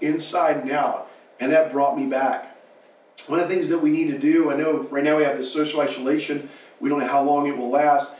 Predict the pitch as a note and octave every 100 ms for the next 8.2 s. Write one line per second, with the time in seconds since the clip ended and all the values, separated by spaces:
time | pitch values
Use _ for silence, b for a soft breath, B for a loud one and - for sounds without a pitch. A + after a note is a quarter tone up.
0 | B B C#3 C#3 D3 E3 - E3 F3+ D#3
1 | D3+ C#3 D3+ D#3 D3 C3+ - B B -
2 | D3+ D#3+ E3 - C#3+ D3 C3 - D3 D3
3 | C3+ C#3 C3 B2 - D3+ D#3+ D#3 D3+ -
4 | C#3+ C3+ C#3+ - B2 A#2 B2+ D3 D3+ C#3+
5 | - - - B B B B C#3 C#3 C3
6 | D3 C3+ B2 - D3 C3 B2 - C3 D#3
7 | E3 D#3 C#3 C3+ C#3 C3+ - C#3+ B2+ C3
8 | B2+ A#2